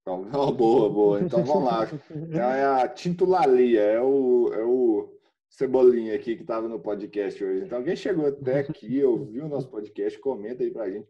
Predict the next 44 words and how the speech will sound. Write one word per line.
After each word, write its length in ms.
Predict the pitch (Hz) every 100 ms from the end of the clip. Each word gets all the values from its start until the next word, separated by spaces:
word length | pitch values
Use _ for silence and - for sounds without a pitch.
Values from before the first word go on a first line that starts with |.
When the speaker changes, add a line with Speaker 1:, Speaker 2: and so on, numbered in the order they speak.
| _
Speaker 1:
Tintulalia, 1160 | - 170 160 151 143 120 101 107 135 196 202 - _ _ _ _
que 100 | 120
aí 760 | 117 117 117 120 123 135 131 -
nós 260 | 135 139 127
vamos 160 | 151
saber 320 | 202 185 151 175
que 120 | 214
o 80 | 196
conteúdo 440 | 220 - 165 165
tá 160 | 160 175
bom, 360 | 123 139 143
tá 140 | 123 123
mantendo 380 | 131 120 120 113
o 20 |
pessoal 440 | 107 - 104 104
aqui. 160 | 92 117
A 60 |
gente 260 | 110 113 -
tá 280 | 123 123 110 _ _ _ _ _ _ _
quase 360 | 120 151 139
uma 220 | 131 120 95
hora 320 | 95 123 113
falando 380 | - 101 107 107
na 80 |
orelha 240 | 104 101 104
do 80 | 90
povo, 400 | 104 123 165 165
né? 180 | 147
Vamos 240 | 139 151 190
ver 160 | 165
se 220 | 170 - 165
eles 160 | 147
aprenderam 480 | 143 139 135 120 120
muito 500 | 101 110 127 - 156 165 _ _ 170
e 280 | 104 110 _ _
tiraram 640 | - 127 107 104 113 113 - _
boas 560 | - - 110 139 131 101
lições 600 | 101 - - 107 104 92
aqui, 280 | 92 104
né, 160 | 95 92
do 100 | 90
que 100 | 92
a 60 | 90
gente 300 | 87 90